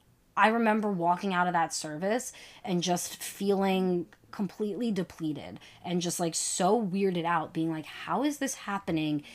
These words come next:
in New York? I live in a liberal town in New York,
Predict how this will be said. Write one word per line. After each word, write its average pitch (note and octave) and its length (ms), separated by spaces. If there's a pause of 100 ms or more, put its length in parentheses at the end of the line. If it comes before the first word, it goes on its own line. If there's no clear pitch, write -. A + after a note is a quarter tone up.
(180)
in F#3 180
New E3+ 140
York? - 480 (280)
I A3+ 260
live A#3 520
in G3+ 160
a F#3 60
liberal G#3 560
town F#3+ 560
in G#3+ 180
New G#3 100
York, F3+ 540